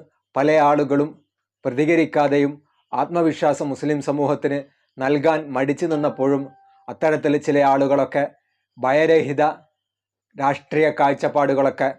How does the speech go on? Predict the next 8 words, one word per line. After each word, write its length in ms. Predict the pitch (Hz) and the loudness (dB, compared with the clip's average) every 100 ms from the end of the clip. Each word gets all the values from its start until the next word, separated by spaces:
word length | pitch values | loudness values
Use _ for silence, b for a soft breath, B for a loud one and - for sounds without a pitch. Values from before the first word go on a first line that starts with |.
| _ _ _ - | _ _ _ -12
മുന്നോട്ട് 360 | 127 143 143 127 | -4 -2 0 0
വെച്ചവരുണ്ടായിരുന്നു. 800 | 135 143 131 127 123 117 107 95 _ _ _ _ | -2 0 -2 0 0 0 -4 -10 _ _ _ _
അത്തരം 340 | 107 165 160 - 139 | -8 0 0 -2 -4
ആളുകളെ 480 | 143 156 151 156 196 _ _ _ _ | 0 0 2 0 -2 _ _ _ _
സംഘപരിവാരം 1000 | - 127 143 156 160 151 147 143 143 139 139 _ _ _ _ - | -12 -8 -6 -2 0 2 2 2 2 0 -2 _ _ _ _ -4
വേട്ടയാടി 800 | 120 135 139 214 147 131 127 147 - _ _ _ _ 123 | 0 0 -2 -2 0 2 0 -2 -4 _ _ _ _ -8
ജയിലറകളിലേക്ക് 1000 | 120 135 151 160 143 143 139 131 135 131 131 _ _ - | -2 0 2 2 2 0 0 -2 -4 -10 -10 _ _ -6
തള്ളിയതും 520 | 123 135 139 131 143 | -2 0 0 -2 -6